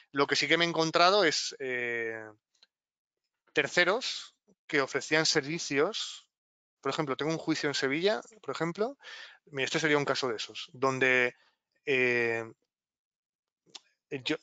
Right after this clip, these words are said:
la empresa, eh, vende un software para, eh, algo así como clasificar el comportamiento de clientes, ¿no? O de usuarios de, de smartphone.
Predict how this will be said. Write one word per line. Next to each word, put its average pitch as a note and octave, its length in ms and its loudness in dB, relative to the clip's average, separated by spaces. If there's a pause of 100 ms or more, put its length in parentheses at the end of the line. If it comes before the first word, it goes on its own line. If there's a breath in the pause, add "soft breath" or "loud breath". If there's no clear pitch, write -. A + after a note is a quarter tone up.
(120)
la C#3 140 2
empresa, E3+ 800 0
eh, C#3+ 220 -2
vende C#3+ 340 0
un D3+ 260 -2
software G3+ 600 2 (440 soft breath)
para, D3+ 680 6
eh, C3+ 340 2
algo C#3 160 2
así E3+ 140 -2
como D#3 240 2
clasificar C#3 520 2
el F3 60 2
comportamiento D3 640 -2
de D#3 100 0
clientes, B2 640 -4
¿no? F#3+ 280 -4 (220 soft breath)
O C3+ 80 0
de C3+ 80 4
usuarios D3 540 2
de, B2+ 240 2
de B2 120 0
smartphone. A#2 600 -4